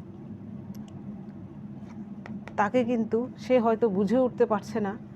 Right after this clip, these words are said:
এই মুহূর্তে তার কি করা উচিত। এখানে জাস্টিস কার্ড আসার মানে হচ্ছে আপনি জাস্টিস পাচ্ছেন,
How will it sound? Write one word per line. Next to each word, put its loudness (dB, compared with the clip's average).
এই 6
মুহূর্তে 4
তার 6
কি 0
করা 6
উচিত। -2
এখানে 4
জাস্টিস 4
কার্ড 4
আসার 2
মানে 2
হচ্ছে -4
আপনি 0
জাস্টিস 0
পাচ্ছেন, 0